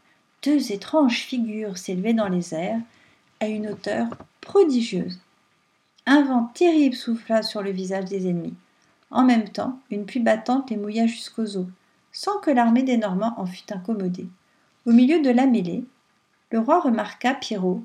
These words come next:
qui frappait sur les ennemis à grands coups d'épée et qui se comportait en homme de courage. On tua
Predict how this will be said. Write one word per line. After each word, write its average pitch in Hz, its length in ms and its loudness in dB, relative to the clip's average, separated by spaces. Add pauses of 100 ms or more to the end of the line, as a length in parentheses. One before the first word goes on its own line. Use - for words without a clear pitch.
(120)
qui 226 140 -4
frappait 233 400 -2
sur 240 160 -6
les 202 220 -6
ennemis 214 240 0
à 208 80 2
grands 190 180 -4
coups 226 220 -6
d'épée 214 340 -6 (500)
et 214 120 -6
qui 233 160 -4
se 233 160 -6
comportait 233 760 -6
en 190 120 -2
homme 214 180 -6
de 196 100 -8
courage. 180 720 -10 (560)
On 220 160 0
tua 220 460 -4